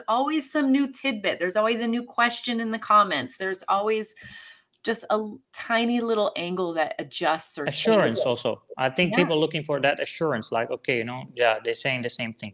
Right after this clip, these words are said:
Speaker 2: again and
Speaker 1: Right.
Speaker 2: again." Okay.
Speaker 1: Yeah.
Speaker 2: That means, that means, you know,
Speaker 1: Yeah.
Speaker 2: they're saying something.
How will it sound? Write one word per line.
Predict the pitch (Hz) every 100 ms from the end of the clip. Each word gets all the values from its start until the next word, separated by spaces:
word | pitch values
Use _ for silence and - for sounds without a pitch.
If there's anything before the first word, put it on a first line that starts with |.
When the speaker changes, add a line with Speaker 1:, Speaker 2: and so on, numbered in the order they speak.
| -
Speaker 2:
again | 110 107 110 104
and | 104
Speaker 1:
Right. | -
Speaker 2:
again." | 110
Okay. | 107 123 - - -
Speaker 1:
Yeah. | - -
Speaker 2:
That | 127
means, | 127 131 113
that | 123 135
means, | 143 135
you | 135
know, | 151
Speaker 1:
Yeah. | 165
Speaker 2:
they're | 143
saying | - 170 151
something. | 170 151 139